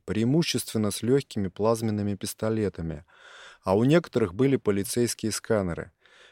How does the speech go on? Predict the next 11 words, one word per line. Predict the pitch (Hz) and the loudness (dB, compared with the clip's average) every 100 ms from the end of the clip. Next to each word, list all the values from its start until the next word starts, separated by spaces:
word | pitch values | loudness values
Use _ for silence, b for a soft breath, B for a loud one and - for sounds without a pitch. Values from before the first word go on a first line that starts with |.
| b | b
Мне | 104 135 170 | 0 2 4
стало | - 160 147 | 6 8 8
понятно | 147 151 165 135 107 | 6 4 4 4 2
нежелание | 104 98 117 123 113 101 | 0 2 4 4 2 0
противника | 107 107 - 147 135 - | 0 0 0 0 0 -2
вступать | 98 - 98 - 123 | -6 -6 -2 0 0
с | - | 0
нами | 113 123 120 | -2 0 0
в | 101 | 0
вооружённый | 98 104 104 117 120 107 | 0 0 0 0 0 -2
конфликт. | - 113 - 110 85 - | -4 -6 -2 -2 -4 -6